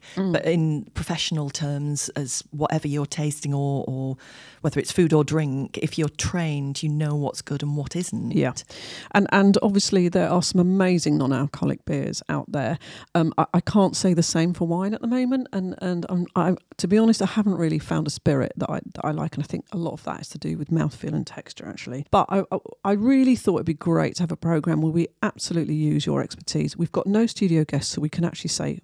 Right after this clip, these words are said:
Speaker 1: what the hell we like, uh, you know, and not, not be afraid to be a little bit rude or, or whatever, and just say whether we really think something's good or bad. Now,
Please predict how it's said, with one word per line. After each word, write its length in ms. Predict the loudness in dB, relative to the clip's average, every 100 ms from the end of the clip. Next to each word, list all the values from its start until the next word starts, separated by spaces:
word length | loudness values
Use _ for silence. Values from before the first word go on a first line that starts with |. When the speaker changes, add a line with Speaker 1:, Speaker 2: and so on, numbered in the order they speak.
| -2
Speaker 1:
what 140 | -2
the 80 | 0
hell 160 | -2
we 100 | -2 -2
like, 440 | -2 -2 -4 -4
uh, 260 | -2 -2 -4 -6
you 180 | 0 2
know, 220 | 4 4
and 120 | 2
not, 180 | 0 0
not 240 | 0 -2 -4 _ -20 -20 -8
be 100 | -4
afraid 340 | -4 -2 -4 -4
to 60 | -4
be 120 | -4
a 20 |
little 220 | -4 -6
bit 100 | -8
rude 360 | -4 -2 0 0
or, 80 | 0
or 200 | 0 -2
whatever, 300 | -2 -4 -4
and 120 | -2 -2
just 220 | -2 -2
say 180 | -2 -2
whether 220 | -4 -4
we 100 | -6
really 260 | -4 -6
think 220 | -6 -8 -6
something's 360 | -6 -6 -10
good 180 | -12 -10
or 80 | -10
bad. 320 | -10 -12 -8 -4
Now, 300 | -2 -2